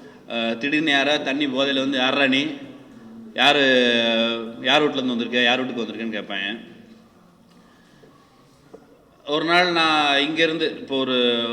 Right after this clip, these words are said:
பத்தாம் படிக்கும்போது அன்னைக்கு தோழர்கள் யாரோ டிஷர்ட் கொடுத்துருந்தாங்க. நான் அந்த பெரியார் டிஷர்ட் போட்டு போய் நின்னேன். என்னை சுத்தி வந்து ஒருத்தன் இந்த கோழி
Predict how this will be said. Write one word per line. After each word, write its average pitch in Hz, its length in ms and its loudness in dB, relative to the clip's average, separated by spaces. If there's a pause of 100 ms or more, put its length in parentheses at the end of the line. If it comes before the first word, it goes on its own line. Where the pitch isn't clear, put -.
(140)
பத்தாம் 151 400 -2
படிக்கும்போது 135 520 -4 (420)
அன்னைக்கு 127 400 -4
தோழர்கள் 160 400 -2
யாரோ 143 240 0
டிஷர்ட் 143 320 -8
கொடுத்துருந்தாங்க. 127 540 -6
நான் 135 220 -4
அந்த 120 160 -4
பெரியார் 143 340 0
டிஷர்ட் 131 280 -6
போட்டு 123 200 -8
போய் 123 180 -6
நின்னேன். 120 320 -6 (320)
என்னை 123 160 -4
சுத்தி 143 280 -4
வந்து 151 180 0
ஒருத்தன் 127 420 -4 (800)
இந்த 110 160 -6 (460)
கோழி 165 380 6